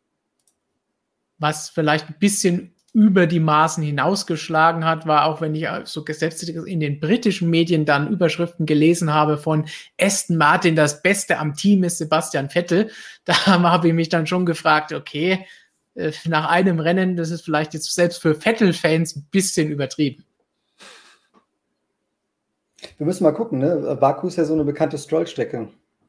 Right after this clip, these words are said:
Speaker 1: Ja.
Speaker 2: Das wird ja dann jetzt am Wochenende auch, äh, interessant.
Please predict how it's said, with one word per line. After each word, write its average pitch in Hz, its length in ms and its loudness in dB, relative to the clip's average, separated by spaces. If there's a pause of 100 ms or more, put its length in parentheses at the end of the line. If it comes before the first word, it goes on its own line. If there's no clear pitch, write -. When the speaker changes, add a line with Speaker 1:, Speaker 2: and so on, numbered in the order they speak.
(160)
Speaker 1:
Ja. 240 300 -6 (1000)
Speaker 2:
Das 120 220 -14
wird 117 160 -12
ja 127 100 0
dann 131 160 -4
jetzt 131 160 -4
am 123 120 -4
Wochenende 139 420 -2
auch, 143 340 -6
äh, 123 240 -6
interessant. 120 640 -6